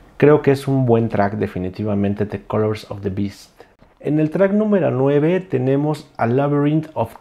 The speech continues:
Toms. Este track es nuevamente el sonido de At The Gates en su más pura expresión. Eh, no, no, no va, aquí no, no cambia tampoco, no experimentan mucho, sí es muy al estilo de, de At The Gates.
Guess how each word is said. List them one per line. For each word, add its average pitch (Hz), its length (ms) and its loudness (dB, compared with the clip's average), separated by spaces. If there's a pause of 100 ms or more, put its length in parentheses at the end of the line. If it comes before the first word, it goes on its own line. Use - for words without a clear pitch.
Toms. 127 800 0 (340)
Este 185 380 0
track 170 500 2
es 135 280 0
nuevamente 151 560 2
el 147 80 0
sonido 131 580 2
de 107 260 2
At 120 180 0
The 135 120 -2
Gates 123 440 -2
en 123 120 -2
su 104 160 -4
más 117 420 2
pura 131 560 0
expresión. 123 880 -4 (160)
Eh, 110 260 -6
no, 135 680 2 (840)
no, 160 440 4
no 165 200 2
va, 165 260 0 (160)
aquí 160 240 -4
no, 160 160 0
no 151 240 -4
cambia 143 360 -2
tampoco, 123 500 0
no 139 120 2
experimentan 123 720 0
mucho, 113 400 -2
sí 139 340 2
es 139 140 0
muy 135 200 0
al 127 140 2
estilo 117 480 2
de, 104 240 4
de 98 220 2
At 113 100 0
The 110 140 2
Gates. 110 520 2